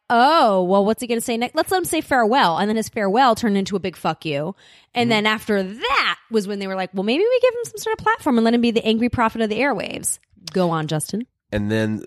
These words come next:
Speaker 2: and so they do that for a while, and, like, Faye Dunaway's in charge, and then the ratings kinda start to go back down.
Speaker 1: Well,
Speaker 2: And
Speaker 1: she's
Speaker 2: then
Speaker 1: not in charge yet. She be-, she becomes in charge after having dinner with Max, and they have that whole, like, emotional chemistry. And then she's like, "You need to let me program this for you."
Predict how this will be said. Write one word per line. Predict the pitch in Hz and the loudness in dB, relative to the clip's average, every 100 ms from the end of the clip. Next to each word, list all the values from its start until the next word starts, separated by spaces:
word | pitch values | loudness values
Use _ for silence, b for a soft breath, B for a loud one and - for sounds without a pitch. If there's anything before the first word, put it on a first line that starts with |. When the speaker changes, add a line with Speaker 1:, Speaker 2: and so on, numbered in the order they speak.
| 69 | -6
Speaker 2:
and | 107 107 | -2 -2
so | - 127 110 104 101 98 | 2 4 6 4 2 2
they | 113 | 2
do | 123 | 2
that | 127 123 | 2 0
for | - | 2
a | 113 | 2
while, | 107 101 101 101 98 98 98 - | 4 4 6 6 4 4 2 0
and, | 95 92 78 | 0 0 -2
like, | 71 92 | -2 -4
Faye | - 107 | 0 0
Dunaway's | 104 98 98 95 | 2 2 2 0
in | 95 | -2
charge, | - 95 90 90 - | 0 2 4 2 -2
and | 95 92 | -4 -2
then | 92 92 82 - | -2 -2 -6 -4
the | 92 | -2
ratings | 92 92 92 - - _ | 0 0 -2 -6 -10 _
kinda | - 90 | -4 -4
start | - 90 85 | 0 -2 -2
to | 85 | -4
go | 87 90 85 87 b b - | -2 0 -2 -4 b b -6
back | 90 - | -6 -4
down. | 90 87 85 85 85 | -4 -4 -4 -6 -4
Speaker 1:
Well, | |
Speaker 2:
And | 226 | -2
Speaker 1:
she's | 269 | 0
Speaker 2:
then | 262 | 2
Speaker 1:
not | 262 | 0
in | 311 | 0
charge | 302 240 196 | 0 0 0
yet. | 240 - - - - b b - | -2 -2 -6 -20 -20 b b -10
She | - 226 | -2 0
be-, | 220 | 0
she | - 214 | 0 0
becomes | 208 269 285 | 0 0 0
in | |
charge | 214 180 | 0 0
after | 180 185 | 0 0
having | 175 | 0
dinner | 175 175 | 2 2
with | 170 | 2
Max, | 190 156 - - | 0 -2 -4 -2
and | 180 165 165 | 0 2 0
they | 175 | 0
have | 160 | -2
that | 165 | -2
whole, | 170 165 | -2 -2
like, | 160 | -2
emotional | 160 160 156 151 | -4 -4 -4 -2
chemistry. | 233 233 - 160 | 0 0 0 0
And | 165 | 2
then | 170 | 0
she's | - 175 | 0 0
like, | 170 - - _ _ _ - | 0 -2 -10 _ _ _ -2
"You | 196 | 0
need | 180 | 2
to | 170 | 0
let | 170 | -2
me | 160 | -4
program | - 170 160 - - | -2 0 0 -4 -10
this | - - | -10 -10
for | - | -10
you." | 175 - 214 | -10 -14 -16